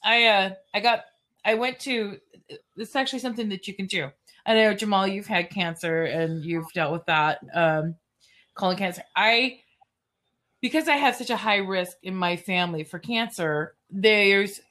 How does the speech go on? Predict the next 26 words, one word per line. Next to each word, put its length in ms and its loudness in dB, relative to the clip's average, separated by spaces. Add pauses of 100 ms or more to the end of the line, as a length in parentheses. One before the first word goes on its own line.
(380)
there's 240 -2
a 60 -6
thing 180 2
where 120 0
you 100 -4
can 140 -2
go 160 2
in 120 0
and 120 -2
get 160 -6
your 100 -10
genetics 580 0
tested 380 -6
to 80 -12
find 200 0
out 220 2
what 300 0
different 260 -6
kinds 300 -2
of 100 -10
cancer 420 -6
you 340 -4
are 100 2
more 260 -2
prone 380 -4
to. 340 0